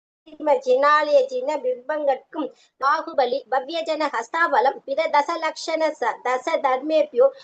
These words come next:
ஷோடச பாவனா காரணேபியோ சினகுண சம்பத முக்திபத காரண ஸ்வரூபாய பஞ்சமகாவிரத பஞ்ச சமித்தி திரிகுப்தி திரியோதச சாரித்ராசாரியேபியோ பஞ்சாஸ்திகா-, பஞ்சாஸ்திகாய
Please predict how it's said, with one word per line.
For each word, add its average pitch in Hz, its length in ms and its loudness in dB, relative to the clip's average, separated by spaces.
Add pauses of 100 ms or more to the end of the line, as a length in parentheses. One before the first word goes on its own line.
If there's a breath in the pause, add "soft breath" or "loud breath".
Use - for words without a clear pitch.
ஷோடச 311 640 2
பாவனா 294 640 0
காரணேபியோ 277 1000 -2 (200 loud breath)
சினகுண 311 640 -4
சம்பத 285 720 0
முக்திபத 294 840 -4
காரண 277 500 0
ஸ்வரூபாய 294 1000 -4
பஞ்சமகாவிரத 277 1120 0
பஞ்ச 294 380 -4
சமித்தி 269 600 -4 (220 soft breath)
திரிகுப்தி 311 760 -6
திரியோதச 302 840 0 (140)
சாரித்ராசாரியேபியோ 294 1700 2 (300 soft breath)
பஞ்சாஸ்திகா-, 320 1160 0
பஞ்சாஸ்திகாய 294 1080 0